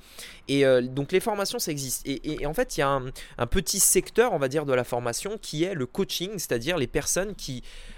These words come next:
ont de l'information mais qui veulent plus, c'est-à-dire elles veulent vraiment des, des conseils personnalisés par rapport à leur situation. Et ça généralement c'est quelque chose qui se vend beaucoup plus cher, c'est pourquoi ça devient, euh, généralement de plus en plus à la mode en ce moment. Euh, mais par exemple dans mon cas à moi,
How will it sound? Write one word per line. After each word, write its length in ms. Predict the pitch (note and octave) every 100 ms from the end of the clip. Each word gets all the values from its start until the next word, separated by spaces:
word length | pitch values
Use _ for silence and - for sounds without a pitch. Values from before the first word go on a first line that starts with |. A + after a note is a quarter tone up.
| - - -
ont 140 | A3+
de 60 | C4+
l'information 600 | G#3+ F3+ D#3 C#3+ - - - - -
mais 80 | C3+
qui 140 | F#3+
veulent 180 | F3 D3+
plus, 220 | - C3
c'est-à-dire 440 | - - C#3+ G3+ E3
elles 140 | C3
veulent 220 | B2 G3+
vraiment 300 | D3 D3 F3
des, 320 | F3 B2+ B2+ A#2
des 140 | B2
conseils 440 | - D3+ - E3+
personnalisés 720 | E3 - E3 - D#3 D3+ C3+ B2
par 140 | A#2
rapport 260 | A#2+ D3+ B2+
à 60 |
leur 260 | B2 E3 D3+
situation. 520 | D#3 - B2+ - F#2 - - -
Et 60 | B2+
ça 140 | A#3+
généralement 420 | G#3 E3 C3+ C#3+ C#4+
c'est 140 | C3+
quelque 120 | B2+
chose 180 | - F3+
qui 100 | -
se 120 | -
vend 180 | A#2+ D#3
beaucoup 260 | C#3 - C3
plus 140 | A#2+
cher, 240 | - D#3+ - - -
c'est 80 |
pourquoi 200 | - -
ça 140 | F3 B2
devient, 280 | A#2+ A2+ C#3+ D3 A#2
euh, 60 |
généralement 400 | A2 A2 G#2 C3+
de 80 | A#2
plus 180 | - B2+
en 60 |
plus 180 | G#2 -
à 40 | A2
la 80 | G#2
mode 180 | B2+
en 60 | A#2
ce 80 | -
moment. 240 | G#2 C#3 - - - - - - - - - - A#2+
Euh, 80 |
mais 100 | C3
par 140 | C3+ D#3+
exemple 240 | D#3+ G#3+
dans 80 | C3+
mon 160 | B2+ B2
cas 180 | D#3+
à 40 | A#2
moi, 260 | C3 G3+